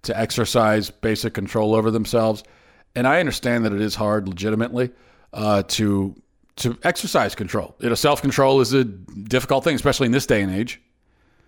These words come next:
But you can't rule this out as an option. You can't just completely rule out the option of people controlling themselves. Because once you've done that, then it's kinda, it's game over at that point. It's like, what,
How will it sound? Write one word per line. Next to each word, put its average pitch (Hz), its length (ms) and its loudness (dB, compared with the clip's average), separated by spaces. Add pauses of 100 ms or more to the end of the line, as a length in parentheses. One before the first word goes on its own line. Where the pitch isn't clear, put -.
(920)
But 156 160 0
you 156 80 -2
can't 214 420 -6
rule 139 380 -2
this 123 220 0
out 110 340 0
as 107 140 0
an 104 160 -4
option. - 460 -10 (840)
You 143 120 -6
can't 208 360 0
just 185 240 0 (120)
completely 147 580 -4
rule 131 340 2
out 123 200 2
the 113 120 -2
option 110 420 0
of 98 100 -6
people 113 280 -4
controlling 110 500 0
themselves. - 520 -8 (880)
Because 180 220 -2
once 269 280 2
you've 220 160 2
done 262 220 4
that, 180 280 4
then 185 140 2
it's 185 160 -2
kinda, 196 440 0
it's 147 140 -2
game 170 380 0
over 165 320 4
at - 80 -6
that 95 200 -2
point. 95 280 -8
It's 101 220 -10
like, 127 260 0
what, 123 460 -8